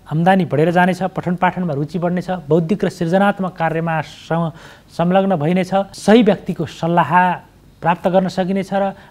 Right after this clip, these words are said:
आफूले गरेको निर्णयबाट लाभदायक अवस्था देखा पर्नेछ। सुखमा वृद्धि हुनेछ। मिष्ठान्न भोजन र आतिथ्यता आर्जन गर्न सकिनेछ।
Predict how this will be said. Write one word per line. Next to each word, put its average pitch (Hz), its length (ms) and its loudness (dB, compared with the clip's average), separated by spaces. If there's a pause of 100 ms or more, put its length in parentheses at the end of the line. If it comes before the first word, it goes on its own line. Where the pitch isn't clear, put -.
आफूले 196 240 2
गरेको 165 280 -2
निर्णयबाट 147 840 -2 (380)
लाभदायक 156 1040 -2
अवस्था 147 500 -8 (360)
देखा 175 200 -2
पर्नेछ। 190 340 -2 (400)
सुखमा 214 340 0
वृद्धि 160 280 0
हुनेछ। 180 320 -2 (420)
मिष्ठान्न 196 420 -2
भोजन 147 360 -2
र 170 80 -2 (180)
आतिथ्यता 175 680 -2 (600)
आर्जन 151 240 -2
गर्न 123 200 -8
सकिनेछ। 98 420 -14